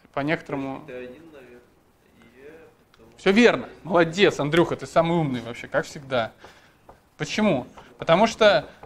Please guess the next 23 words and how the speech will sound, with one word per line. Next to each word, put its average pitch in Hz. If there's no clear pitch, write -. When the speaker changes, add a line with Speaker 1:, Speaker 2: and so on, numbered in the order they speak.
Speaker 1:
Д 185
Л 190
по 175
Д 175
Z 180
в -
точке 180
Т 175
один — 196
это 190
Д 165
Л 262
по 208
Д 214
Y. 139
Да? 214
L 277
у -
нас 226
пусть 226
будет 220
квадратичный 175
лосс. 127